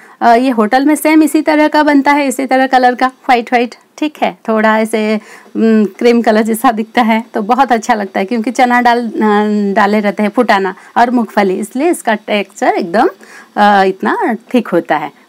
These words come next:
तो देखिए अभी मैं तड़का लगाने के लिए इसमें एक टेबलस्पून ऑयल डाल दी हूँ। और फिर तेल गर्म हो जाने के बाद एक चम्मच राई डाल देंगे,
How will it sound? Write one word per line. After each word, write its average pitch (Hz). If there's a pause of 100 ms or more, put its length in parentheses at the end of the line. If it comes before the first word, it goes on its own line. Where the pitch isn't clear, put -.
तो 180
देखिए 180
अभी 196
मैं 202
तड़का 208
लगाने 220
के 269
लिए 208
इसमें 202
एक 202
टेबलस्पून 208
ऑयल 190
डाल 233
दी 220
हूँ। 233 (600)
और 202
फिर 220
तेल 220
गर्म 220
हो 269
जाने 285
के 262
बाद 214 (1000)
एक 208
चम्मच 185
राई 185
डाल 247
देंगे, 403